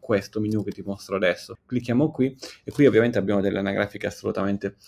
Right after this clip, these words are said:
eh, finte. Posso selezionare per esempio una prima anagrafica, Alessandra Venturi, cui importo vado ad inserire dieci euro. Bene, il caso più semplice, dieci euro di spesa personale solo ad Alessandra.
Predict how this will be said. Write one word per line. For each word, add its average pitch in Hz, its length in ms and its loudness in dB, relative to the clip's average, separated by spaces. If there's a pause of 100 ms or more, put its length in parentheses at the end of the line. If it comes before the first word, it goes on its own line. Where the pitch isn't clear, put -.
(180)
eh, 101 240 0
finte. 98 580 -2
Posso - 360 0
selezionare 120 800 0 (200)
per - 160 -4
esempio 117 300 -2
una 113 160 0
prima 135 240 4
anagrafica, 101 720 -2
Alessandra 113 480 2
Venturi, 123 640 0
cui 131 200 2
importo 117 540 2
vado 101 120 4
ad 107 60 0
inserire 104 340 0
dieci 95 300 0
euro. 87 280 2
Bene, 104 220 0
il 107 60 -4
caso 107 240 -8
più 104 120 -10
semplice, 95 420 -6
dieci 120 260 0
euro 131 220 2
di 101 80 -6
spesa 110 260 -8
personale 107 460 -4
solo 107 200 -2
ad 92 100 0
Alessandra. 101 600 -10